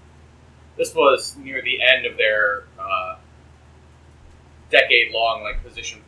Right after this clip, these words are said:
like, God, more than decade-long position player prospect drought, where they hadn't graduated anybody of note, um, from the minors. And so Jackson and Bitters came up in, what, twenty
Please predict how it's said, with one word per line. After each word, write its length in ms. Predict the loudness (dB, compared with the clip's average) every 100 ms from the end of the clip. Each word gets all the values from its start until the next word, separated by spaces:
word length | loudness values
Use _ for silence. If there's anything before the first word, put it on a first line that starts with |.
| -10
like, 160 | -10 -10 -20 -8
God, 220 | -6 -6 -4
more 160 | 0
than 140 | 0 0
decade-long 500 | -2 -2 -4 -6 -10
position 300 | -12 -16 -16 -4
player 200 | -2 -2
prospect 500 | -4 -6 -6 -12 -12 -10
drought, 340 | -6 -6 -8 -20 -20 -20
where 160 | -4 0
they 60 | 2
hadn't 200 | 0 0
graduated 500 | 0 0 0 -4 0
anybody 420 | 0 0 0 0 -2
of 100 | -4
note, 340 | -10 -10 -16 -20 -20 -20 -20 -6
um, 400 | -2 -2 -6 -16 -20 -20 -20 -20 -20 -16
from 140 | -16
the 60 | -6
minors. 480 | -4 -2 -6 -12 -20 -20 -20 -10
And 400 | -4 -4 -4 -12 -20 -20 -20 -20 -20 -20 -20 -20 -20
so 200 | -4 -4
Jackson 500 | 4 6 6 4 -2
and 140 | -2 -2
Bitters 340 | 0 2 0
came 200 | -2 0
up 180 | 2 0
in, 120 | -6
what, 220 | -4 -4 -6
twenty 540 | -10 -4 -2 -2 -4